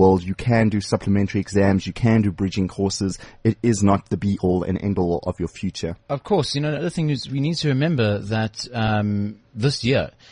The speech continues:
Speaker 2: was the first year that names were not published in the
Speaker 1: Mm-hmm.
Speaker 2: newspapers.
Speaker 1: Yeah.
Speaker 2: It was only I D numbers and examination numbers. Some people were saying, "Okay, well then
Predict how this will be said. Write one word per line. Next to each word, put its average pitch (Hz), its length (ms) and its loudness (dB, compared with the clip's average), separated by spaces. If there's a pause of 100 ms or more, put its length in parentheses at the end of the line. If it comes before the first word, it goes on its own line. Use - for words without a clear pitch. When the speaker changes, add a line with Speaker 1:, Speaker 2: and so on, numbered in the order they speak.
(140)
Speaker 2:
was 113 160 -2
the 107 80 -6
first 160 320 -2
year 95 240 -4
that 104 180 -6
names 127 440 -2
were 127 80 -2
not 135 160 -4
published 107 360 -6
in 107 60 2
the 95 80 4
Speaker 1:
Mm-hmm. 95 200 4
Speaker 2:
newspapers. 104 520 0
Speaker 1:
Yeah. 90 60 2
Speaker 2:
It 95 40 -2
was 110 120 -6
only 143 340 0
I 123 200 -2
D 120 180 -2
numbers 95 320 -4 (320)
and 113 260 -2
examination 127 580 0
numbers. 87 240 -4
Some 107 140 -4
people 104 220 -4
were 101 80 0
saying, 104 260 -4
"Okay, 107 380 -4 (320)
well 123 160 0
then 127 320 0